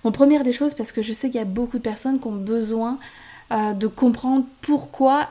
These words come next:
elles sont comme ça. Pour pouvoir changer, voilà, il faut qu'elles s'intéressent au pourquoi. Donc la première des choses que vous pouvez faire, c'est travailler sur vos blessures passées.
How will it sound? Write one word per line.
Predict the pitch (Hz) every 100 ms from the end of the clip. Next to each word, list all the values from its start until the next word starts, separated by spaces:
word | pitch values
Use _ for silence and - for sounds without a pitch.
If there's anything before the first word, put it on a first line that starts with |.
| -
elles | 226
sont | - 247 233
comme | 214
ça. | 208 - - -
Pour | -
pouvoir | 233 226 262 262
changer, | - 226 214 214 254 254 -
voilà, | - -
il |
faut | - 233
qu'elles | 233 226
s'intéressent | 226 220 220 247 240 -
au | 233 233
pourquoi. | 233 - - - - - - - - -
Donc | 247 247
la | -
première | 277 302
des | 302
choses | 302 294
que |
vous | -
pouvez | 220 220
faire, | 277 302
c'est | - 254
travailler | - 226 226 262
sur | -
vos | 220 208
blessures | 202 220 220 - 269 -
passées. | - 214 - -